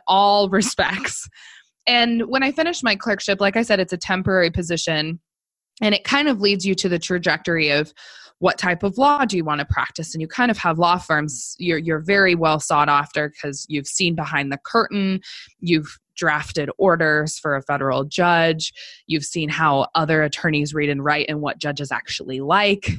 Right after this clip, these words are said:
you've, you know, sat in on really intellectually stimulating <laughs> conversations. And so you're really, you're, you've kind of got some positions for you on a gold platter,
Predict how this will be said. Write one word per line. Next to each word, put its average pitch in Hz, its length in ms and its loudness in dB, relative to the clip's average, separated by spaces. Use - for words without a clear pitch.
you've, 170 240 -4
you 170 180 -10
know, 135 180 -6
sat 156 480 -2
in 156 440 -4
on 151 200 -4
really 147 300 -6
intellectually 147 920 -4
stimulating 180 680 2
<laughs> - 0 -
conversations. 208 920 2
And 175 180 -2
so - 100 -4
you're 254 260 2
really, 240 540 2
you're, 175 420 2
you've 185 200 -6
kind 233 240 2
of 196 80 2
got 160 260 0
some 160 180 -6
positions 165 800 0
for 151 260 0
you 160 340 2
on 156 240 0
a 151 80 -2
gold 147 280 -4
platter, 175 600 2